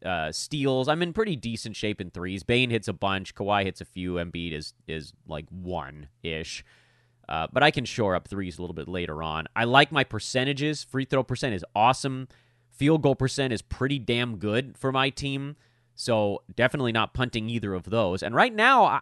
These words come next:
I, looking at my team, the weak spot would probably be assists. But all four of my guys are okay to slightly better than okay in that department. So I should be able to shore up assists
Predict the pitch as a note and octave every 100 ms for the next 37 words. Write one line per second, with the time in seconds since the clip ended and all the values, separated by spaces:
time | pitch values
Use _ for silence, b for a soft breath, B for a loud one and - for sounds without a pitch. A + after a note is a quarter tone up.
0 | - F3 - - - F3+ - G#3+ D#3 C3+
1 | F#3 F3 A#2 C3+ A#3 - - A2+ A2 A#2
2 | G#2 - D#3+ A3 E3 C3+ G#2+ B2+ F#2 -
3 | - - G#3 - - - - b b b
4 | b C#3 G3+ A#3+ - F#3+ A3+ D#3 C#3+ C3
5 | C3 A#2 A#2 - A2+ A2 - _ C#3 E3
6 | F3 - - D3 D#3+ E3+ - C#3+ A#2+ -
7 | A2+ C#3 D#3+ E3+ G#2 G#2+ A2+ F#3 G3 G3+
8 | G3+ F#3+ F#3+ G3 F#3+ G3 - - E3 F3+
9 | G3+ F3+ b b b b - B2+ C3 -
10 | G3+ G3 E3+ B2+ - - D3 C#3+ B2 -
11 | - - C#3 C#3 - -